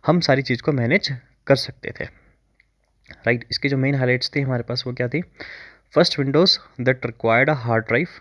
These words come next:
launched in nineteen nineties। मीन्स जो हार्ड ड्राइव का मतलब क्या हो गया, कोई भी ऐसी स्टोरेज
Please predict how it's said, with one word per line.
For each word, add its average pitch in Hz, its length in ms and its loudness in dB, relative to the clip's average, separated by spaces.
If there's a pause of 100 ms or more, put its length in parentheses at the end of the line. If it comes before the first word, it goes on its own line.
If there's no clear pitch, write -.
(200)
launched 123 340 -2
in 143 60 -2
nineteen 113 340 -4
nineties। 101 340 -10 (380)
मीन्स 127 240 -4 (280)
जो 120 140 0
हार्ड 117 220 0
ड्राइव 127 220 6
का 139 60 -4
मतलब 127 260 -6
क्या 123 140 -4
हो 113 40 -2
गया, 139 100 -2
कोई 127 200 0
भी 131 160 2
ऐसी 123 220 0
स्टोरेज 123 560 -4